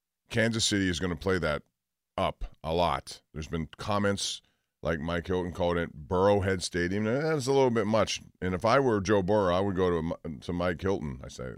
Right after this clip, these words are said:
Tom, Mike Hilton and say, Hey, Mike, I, it's enough pressure trying to win an A F C championship game. Don't be putting that on me. Um, you know, Joe Burrow is a cool cat, as they say. He's one of those guys who likes the pressure, has thrived in pressure situations.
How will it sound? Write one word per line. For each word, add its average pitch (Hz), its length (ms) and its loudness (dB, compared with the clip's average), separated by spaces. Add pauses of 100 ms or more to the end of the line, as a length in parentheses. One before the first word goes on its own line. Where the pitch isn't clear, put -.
(140)
Tom, 64 240 -10 (160)
Mike 78 300 -4
Hilton 98 240 0
and 80 100 -4
say, 73 360 -2 (840)
Hey, - 80 -4
Mike, 87 240 -2 (760)
I, - 180 -6
it's 90 200 -8
enough 117 240 0
pressure 90 300 -2
trying 82 220 -2
to 85 60 -2
win 92 160 -4
an 87 180 -6
A 90 100 -2
F 85 100 -6
C 76 160 -6
championship 71 580 -6
game. 71 180 -4
Don't 90 200 -2
be 110 80 -4
putting 80 240 -2
that 82 160 2
on 62 160 -4
me. 55 160 -10 (580)
Um, 73 560 -2
you 87 100 -8
know, 82 300 -4 (280)
Joe 98 220 0
Burrow 101 240 2
is 95 100 -2
a 90 60 -6
cool 104 240 0
cat, 110 320 4 (240)
as 76 160 -8
they 117 160 -2
say. 78 320 -2
He's 80 220 -6
one 95 140 -2
of 95 60 0
those 92 100 -2
guys 90 320 -2
who 87 100 -2
likes 85 300 -2
the 90 100 -4
pressure, 101 500 0
has 87 240 0
thrived 82 420 0
in 71 140 -2
pressure 71 320 -6
situations. 62 760 -8